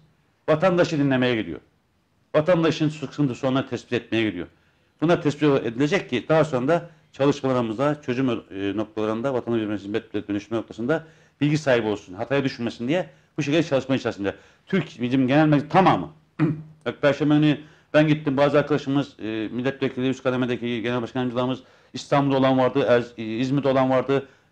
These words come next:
Bir gün, ertesi gün onlar geldi, onlar gitti.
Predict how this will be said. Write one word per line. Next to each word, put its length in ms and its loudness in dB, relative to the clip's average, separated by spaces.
Bir 200 -10
gün, 140 4
ertesi 340 0
gün 140 2
onlar 140 2
geldi, 300 2
onlar 240 2
gitti. 540 -2